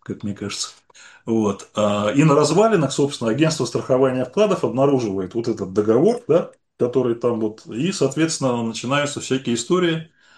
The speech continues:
и тоже ничего особенного не происходило с этой историей, пока я не стал выдвигаться в президенты, и уже в две тысячи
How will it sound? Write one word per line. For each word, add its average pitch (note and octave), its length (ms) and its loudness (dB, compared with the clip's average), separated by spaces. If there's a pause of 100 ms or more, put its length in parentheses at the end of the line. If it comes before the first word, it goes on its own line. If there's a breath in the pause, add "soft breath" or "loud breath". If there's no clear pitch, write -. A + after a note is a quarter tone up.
(580 soft breath)
и A2 960 2 (360)
тоже D#3+ 300 4
ничего C#3 260 2
особенного C3 400 0
не B2+ 100 -2
происходило C3+ 640 0
с - 100 -4
этой A#2 240 0
историей, G#2 440 -2
пока D3 320 0
я F3+ 60 2
не E3 80 0
стал D3 380 0
выдвигаться A#2+ 480 -2
в - 40 -20
президенты, G#2 680 -4
и G#2+ 240 0
уже A2 360 0
в G2 80 -6
две G#2 160 -4
тысячи G#2+ 640 -6